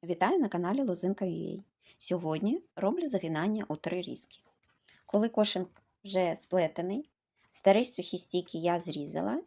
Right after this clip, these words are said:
і зліва додала робочу трубочку. Під першу трубочку кладемо спицю і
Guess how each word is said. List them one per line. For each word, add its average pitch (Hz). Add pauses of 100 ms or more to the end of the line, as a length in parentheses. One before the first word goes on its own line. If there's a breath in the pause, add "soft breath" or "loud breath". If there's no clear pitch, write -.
(100)
і -
зліва 185 (100)
додала 175
робочу 175
трубочку. - (2500 soft breath)
Під 240
першу 196
трубочку 190
кладемо 196 (200)
спицю - (1000)
і 214